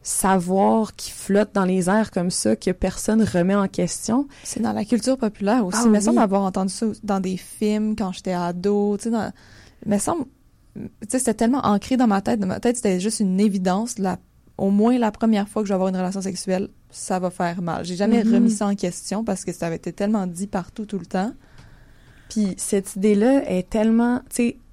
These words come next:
Speaker 1: je pense qu'elle est vraiment nuisible au sens où, euh, il y a beaucoup de femmes qui vont avoir des douleurs sexuelles dès la première fois,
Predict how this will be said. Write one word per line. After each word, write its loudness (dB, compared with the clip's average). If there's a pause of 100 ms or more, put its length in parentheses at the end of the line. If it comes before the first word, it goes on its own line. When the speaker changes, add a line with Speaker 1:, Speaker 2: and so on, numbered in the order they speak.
Speaker 1:
je -8
pense 0
qu'elle 0
est 0
vraiment 2
nuisible 4
au -2
sens -2 (100)
où, 4 (580)
euh, 6
il 4
y 6
a 8
beaucoup -4
de -12
femmes 4
qui -4
vont 4
avoir 4
des 2
douleurs 2
sexuelles 0
dès 4
la 2
première -2
fois, -2